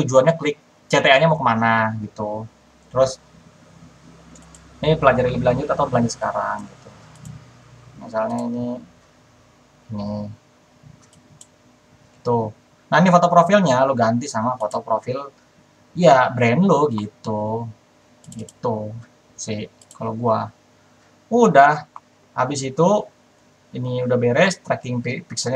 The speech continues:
beres, udah tinggal kirim, dang, udah nanti lu bakalan menuju ke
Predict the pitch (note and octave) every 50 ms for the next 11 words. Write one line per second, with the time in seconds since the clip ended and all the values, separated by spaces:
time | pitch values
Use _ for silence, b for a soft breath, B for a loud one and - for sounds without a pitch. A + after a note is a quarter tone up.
0 | B2 A#2+ A#2+ B2+ D#3 F3+ F3+ G3 G#3+ A#3 A#3 A3+ A3+ A3 A3 - A#3+ A#3 A3+ A3
1 | G#3 G3+ - _ - B3 B3 A#3+ A3+ A3 G3+ F#3 E3+ E3+ F#3+ A3 B3+ A3+ F#3+ F#3+
2 | F3+ D#3+ D#3 D3 D3 D#3 D#3+ G3 - - F#3 F#3+ E3+ D3+ C#3 - - A#2+ A#2+ A#2+
3 | A#2+ C3+ C#3+ D#3+ E3 D#3 - _ - C3 C3 C3 C3 B2+ B2 C3+ C#3+ C#3+ C3+ -
4 | - B2 A#2+